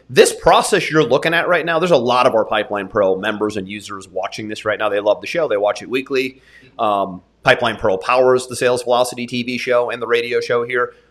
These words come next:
We build this entire process in under eight weeks, anywhere from four to eight weeks, just depending on sophistication, for our members.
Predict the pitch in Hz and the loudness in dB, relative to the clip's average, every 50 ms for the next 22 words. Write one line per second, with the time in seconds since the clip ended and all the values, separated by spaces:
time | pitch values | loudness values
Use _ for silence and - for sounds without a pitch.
0 | _ _ 107 127 202 262 269 180 - 180 220 214 196 - 160 151 156 - - 127 | _ _ -4 -2 0 0 0 -2 2 2 4 4 2 0 -2 -4 -4 -4 -10 -10
1 | 123 120 - - - - - - 110 131 156 165 170 170 165 - - 113 104 139 | -10 -10 -12 -14 -16 -14 -10 -6 -4 -4 -2 -2 -2 -4 -4 -2 -2 -2 -2 -2
2 | - - 160 - 202 - - - _ 135 120 117 - 131 135 135 131 139 131 - | -6 -6 -6 -6 -6 -8 -12 -12 _ -8 -8 -4 -4 -2 -2 0 0 0 0 0
3 | 123 131 135 135 127 139 160 - - - - - - 131 143 139 147 - 139 120 | -2 -4 -4 -4 -4 -6 -6 -6 -10 -14 -14 -10 -6 -4 0 0 0 0 0 -6
4 | - - 120 120 123 117 117 117 113 104 123 135 135 - 113 - - - - 113 | -6 0 2 2 2 2 0 -4 -4 -4 -6 -8 -8 -10 -10 -10 -10 -6 -4 -4
5 | 110 110 107 104 - - 95 107 110 - 107 - - 110 107 - - 170 185 - | -4 -4 -6 -6 -8 -10 -12 -14 -14 -14 -12 -8 -8 -6 -6 -6 -8 -10 -10 -12
6 | _ _ _ _ _ _ - - - - 170 180 214 240 233 208 - 127 143 151 | _ _ _ _ _ _ -16 -16 -2 4 8 10 10 10 10 8 6 4 4 6
7 | 147 156 123 120 139 170 120 90 76 - - - - | 6 4 4 0 -4 -4 -4 -8 -10 -12 -16 -18 -20